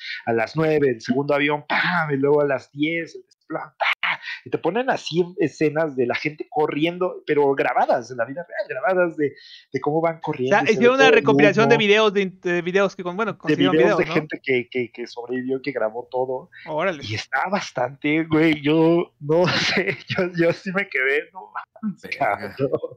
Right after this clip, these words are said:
Speaker 1: Sí me,
Speaker 2: Órales.
Speaker 1: sí fue algo fuerte. O sea, yo ver ese
Speaker 2: Ajá.
Speaker 1: documental sí fue fuerte, se llama nine eleven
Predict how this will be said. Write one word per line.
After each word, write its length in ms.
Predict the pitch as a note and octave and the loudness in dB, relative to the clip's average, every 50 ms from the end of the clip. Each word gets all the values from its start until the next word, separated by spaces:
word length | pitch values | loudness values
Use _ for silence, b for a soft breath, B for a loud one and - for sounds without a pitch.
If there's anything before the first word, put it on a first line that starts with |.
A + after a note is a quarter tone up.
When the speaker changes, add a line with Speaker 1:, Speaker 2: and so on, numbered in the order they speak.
| _ | _
Speaker 1:
Sí 180 | - - F3+ F3 | -12 -8 -4 0
me, 240 | F#3 G3 F#3+ - D3+ | 2 2 4 4 4
Speaker 2:
Órales. 580 | D3+ D#3 F#3 G3 F3 D#3 C3+ G#2+ - - - _ _ _ _ | 2 2 2 0 0 -2 -4 -8 -10 -14 -20 _ _ _ _
Speaker 1:
sí 140 | - G3+ G3+ | -6 -6 -4
fue 160 | - - B3 | -2 0 0
algo 240 | A3+ G#3 G3+ G3 F3 | 2 2 0 -2 -4
fuerte. 380 | - - - C#3 A#2+ - - _ A2 C3 | -4 -2 -2 -2 -2 -2 -4 _ -12 -4
O 100 | C#3+ D3+ | 0 2
sea, 160 | C#3 C#3 C3+ C3 | 2 2 2 2
yo 240 | C3 D3 D#3 D#3+ D3+ | 2 2 2 2 2
ver 200 | D3 D#3+ F3 F#3+ | 2 2 2 4
ese 160 | F#3+ E3+ E3 | 2 2 0
Speaker 2:
Ajá. 80 | F3 F3 | 0 -2
Speaker 1:
documental 460 | D3 - C3+ A#2 A#2 A#2 - C3 C3 | -2 -2 -4 -8 -8 -6 -6 -6 -6
sí 100 | - - _ _ | -6 -10 _ _
fue 100 | A#2 G#2+ | -14 -6
fuerte, 280 | - D#3 D#3 D#3 - F3 | -4 -4 -2 -2 -6 -8
se 120 | - C#3 | -4 0
llama 560 | B2 B2+ B2 B2+ B2+ B2+ B2+ B2 B2 B2+ B2+ - C3 | 0 0 0 0 0 2 2 2 2 2 0 -2 -2
nine 260 | C#3+ D3+ D#3 D#3 D#3+ | -2 -2 0 2 2
eleven 640 | D3+ C#3+ C#3 C#3+ D3 C#3+ D#3 D#3+ E3 F3 F#3+ F#3+ | 2 2 2 2 2 2 0 0 0 -2 -4 -8